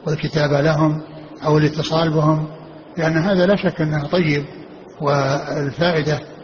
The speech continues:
تكون فيه يعني حاصلة بإذن الله، لكن إذا وجد يعني شيء منكر والناس يعني رأوه، فالسكوت على المنكر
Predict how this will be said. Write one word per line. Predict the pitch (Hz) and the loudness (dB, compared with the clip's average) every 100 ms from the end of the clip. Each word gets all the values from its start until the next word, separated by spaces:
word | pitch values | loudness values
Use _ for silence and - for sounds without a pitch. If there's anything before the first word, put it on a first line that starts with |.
| - - - | -20 -14 -8
تكون | 151 175 165 160 156 | -2 0 2 2 0
فيه | - 175 147 151 151 156 156 | 2 4 4 2 0 -2 -4
يعني | 160 143 143 139 | -2 0 -2 -4
حاصلة | - 175 175 175 151 | -2 -2 -2 -2 0
بإذن | 156 156 151 | 0 2 2
الله، | 151 160 139 - - - - - - 196 | 4 2 0 -6 -14 -16 -18 -20 -6 0
لكن | 190 190 208 220 - - - - | 2 2 0 0 -6 -14 -18 0
إذا | 202 196 | 4 6
وجد | 185 226 185 160 156 156 165 | 8 6 6 4 2 -2 -2
يعني | 151 147 139 | 0 0 0
شيء | 170 156 | 0 2
منكر | 175 165 160 151 - - - - - - | 2 2 0 0 -4 -16 -18 -20 -12 -4
والناس | 160 160 160 147 | -2 2 0 0
يعني | 160 147 151 147 156 156 165 170 | 0 0 0 -2 -2 -2 -4 -2
رأوه، | 175 160 170 156 - - - - - - - | 0 2 4 4 0 -14 -18 -18 -20 -20 -6
فالسكوت | 165 165 160 156 - - 170 202 202 170 | 0 2 4 2 -2 -4 0 4 4 4
على | 165 156 156 | 0 0 -2
المنكر | 165 175 202 196 208 | -2 0 2 4 2